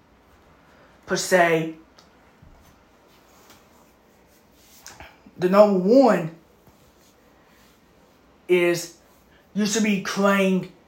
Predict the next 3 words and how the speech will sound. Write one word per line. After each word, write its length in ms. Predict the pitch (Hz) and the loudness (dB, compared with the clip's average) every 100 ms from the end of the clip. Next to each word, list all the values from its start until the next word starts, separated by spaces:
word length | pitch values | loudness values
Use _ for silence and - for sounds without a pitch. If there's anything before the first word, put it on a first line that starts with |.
| _ _ _ _ _ _ _ _ _ _ _ _ _ | _ _ _ _ _ _ _ _ _ _ _ _ _
uh, 460 | 190 185 175 160 147 - _ _ _ _ _ _ _ _ _ _ - - _ _ _ _ _ _ _ | 0 4 4 4 0 -12 _ _ _ _ _ _ _ _ _ _ -20 -20 _ _ _ _ _ _ _
a 120 | 175 175 | -2 -2
system 760 | - 262 294 - 190 175 165 | -2 2 2 0 -4 -4 -6